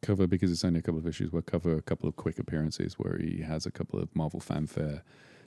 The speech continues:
uh, short stories. There's a fun one where him and Foggy go car shopping, and then a really quick one where he gets a cab and hears a, a phone call. And, uh, there's a little pop-up in one of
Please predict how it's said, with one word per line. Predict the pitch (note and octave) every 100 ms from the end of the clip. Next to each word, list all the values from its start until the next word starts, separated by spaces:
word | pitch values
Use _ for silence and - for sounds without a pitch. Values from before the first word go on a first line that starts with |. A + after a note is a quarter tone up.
| _ -
uh, | D#2
short | D#2 - E2
stories. | - E2 D#2+
There's | D#2+ D#2+
a |
fun | - D#2+ D#2
one | D2+ D#2
where | D#2 D#2
him | - D#2+
and | D2+
Foggy | - D#2 E2
go | D#2+ -
car | - G#2 G#2
shopping, | - G#2 - G2 F#2 F2+ F2 - - - -
and | F#2+
then | F2+
a | D#2+
really | E2+ E2
quick | - D#2+ E2+
one | D#2
where | D#2 D2+
he | D2+
gets | - - -
a |
cab | - D2+ D2 D2+
and | C#2+ -
hears | E2 D2 D2 D#2
a, | C#2+ C#2+ - _ _ _ _ _ _ - -
a | -
phone | - D#2 D2
call. | D#2 C#2+ - - -
And, | - F2 F2
uh, | F2 D#2
there's | F#2 F#2+
a |
little | G2+ G#2 F2
pop-up | - - E2 - -
in | F2+ E2+ D#2 D#2 D#2 E2+ -
one | - E2 E2 D#2 -
of | F#2